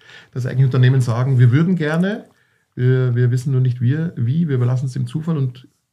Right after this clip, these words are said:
ihr helft's denen dann? Ist das was, was ihr öfters merkt?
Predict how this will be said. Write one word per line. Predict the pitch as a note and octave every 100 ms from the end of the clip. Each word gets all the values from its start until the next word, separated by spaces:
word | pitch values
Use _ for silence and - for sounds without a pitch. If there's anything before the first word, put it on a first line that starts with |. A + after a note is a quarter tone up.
| -
ihr | B2+
helft's | A#2+ A#2+ - -
denen | E3+ F3 E3+
dann? | F2 A#3
Ist | A3 E3
das | C#3
was, | D3
was | C#3 C3+
ihr | C#3 C#3 D#3
öfters | B2+ E3+ -
merkt? | D#2+ E2+ _ _